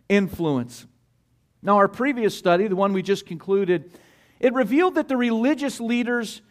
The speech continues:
desired to destroy Jesus Christ. That's not metaphor, that's not hyperbole, that's not a word I'm using to somehow make a point. That's the word the Bible used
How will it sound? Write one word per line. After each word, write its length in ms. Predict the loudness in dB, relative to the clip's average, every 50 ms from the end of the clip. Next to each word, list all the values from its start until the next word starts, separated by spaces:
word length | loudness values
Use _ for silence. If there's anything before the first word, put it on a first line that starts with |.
| _ _ _ _ _ _ -12 -4
desired 600 | -2 0 0 2 4 4 6 6 4 2 0 -2
to 140 | -4 -6 -6
destroy 560 | -4 -6 -8 -8 -8 0 4 4 6 6 4
Jesus 400 | 2 2 -2 -4 -4 -4 -6 -8
Christ. 380 | -2 2 4 4 4 4 2 2
That's 220 | 0 0 0 0
not 220 | 2 2 2 4 6
metaphor, 540 | 6 6 6 6 2 4 6 6 6 8
that's 240 | 6 4 2 2 2
not 160 | 0 2 2
hyperbole, 720 | 4 4 2 2 2 2 2 4 4 4 4 4 2 0 2
that's 260 | 2 2 2 2 0
not 160 | 0 0 0
a 20 | 2
word 280 | 2 4 4 6 6
I'm 180 | 6 6 4 4
using 400 | 0 0 -2 -2 -2 -4 -4 -2
to 200 | 0 0 0 -2 -4 -12 -20 -8
somehow 400 | 4 6 6 6 6 4 2 2
make 220 | 2 2 2 0
a 60 | -2
point. 380 | -2 -2 0 0 2 0 0 -4 -10 -20 -20 -20 -6 2
That's 300 | 6 6 6 6 2 -2
the 120 | -4 -2
word 300 | 2 6 6 6 6 8
the 100 | 6 6
Bible 480 | 6 8 6 8 8 6 6 6 4 2
used 640 | 2 2 0 0 0 0 0 -2 -4 -6 -10 -14